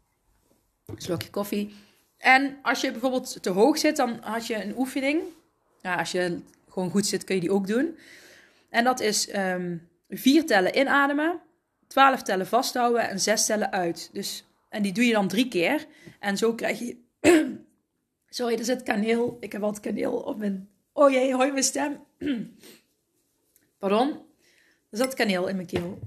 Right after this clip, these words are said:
Ehm, <clears throat> pardon. Dus dat gaan we samen even doen. Vier tellen in. Drie, vier en tien, negen, acht.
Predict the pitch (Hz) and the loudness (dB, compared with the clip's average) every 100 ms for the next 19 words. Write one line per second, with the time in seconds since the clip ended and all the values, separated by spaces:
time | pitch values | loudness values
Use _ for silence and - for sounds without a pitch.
0 | - - - - 302 294 285 277 - _ | -16 -20 -8 4 6 6 4 -2 -12 _
1 | _ _ _ _ _ _ _ _ _ _ | _ _ _ _ _ _ _ _ _ _
2 | _ _ _ - 277 - - 320 - 269 | _ _ _ 4 4 2 -6 -6 0 0
3 | 196 170 - 202 185 165 - - _ _ | 0 -6 -4 -2 -2 -6 -10 -16 _ _
4 | _ _ _ _ _ _ _ _ - - | _ _ _ _ _ _ _ _ -20 -20
5 | - - 262 320 302 294 294 240 208 180 | -8 2 4 8 6 6 2 2 0 2
6 | 294 370 - 320 320 226 226 294 330 285 | 2 2 4 4 4 2 4 4 2 -6
7 | - _ _ _ _ _ _ - _ _ | -14 _ _ _ _ _ _ -20 _ _
8 | _ _ _ _ _ _ _ _ _ _ | _ _ _ _ _ _ _ _ _ _
9 | _ - _ _ _ _ _ - - 233 | _ -20 _ _ _ _ _ -16 -4 0
10 | 247 262 - _ _ - 208 202 - _ | 2 0 -6 _ _ -8 -6 -6 -10 _
11 | _ _ _ _ _ _ _ _ - - | _ _ _ _ _ _ _ _ -10 -6
12 | 202 202 - - _ _ 196 190 185 160 | -4 -6 -8 -20 _ _ -10 -6 -6 -8
13 | 185 180 _ _ - 170 - - - | -12 -14 _ _ -12 -12 -14 -20 -20